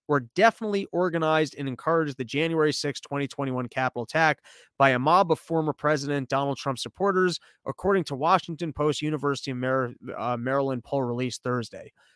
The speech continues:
Among Republicans, thirty-four percent say the F B I was behind the insurrection, a conspiracy theory promoted by right-wing media and denied by federal law enforcement agencies,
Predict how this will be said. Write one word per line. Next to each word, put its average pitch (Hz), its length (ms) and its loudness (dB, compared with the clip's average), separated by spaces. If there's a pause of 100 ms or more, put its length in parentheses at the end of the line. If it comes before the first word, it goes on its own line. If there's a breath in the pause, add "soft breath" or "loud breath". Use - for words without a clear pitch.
(160 soft breath)
Among 170 300 4
Republicans, 170 800 2 (260)
thirty-four 208 540 2
percent 151 400 -2
say 147 140 -2
the 139 140 2
F 151 120 0
B 151 140 -2
I 143 100 4
was 131 160 -2
behind 131 340 -2
the 127 60 -2
insurrection, 156 680 -2 (280 soft breath)
a - 80 -2
conspiracy 196 720 2
theory 180 340 0
promoted 160 400 0
by 139 120 2
right-wing 160 500 0
media 151 480 4
and 131 120 -4
denied 139 380 0
by 127 120 0
federal 160 420 0
law 143 220 2
enforcement 131 500 -4
agencies, 120 600 -4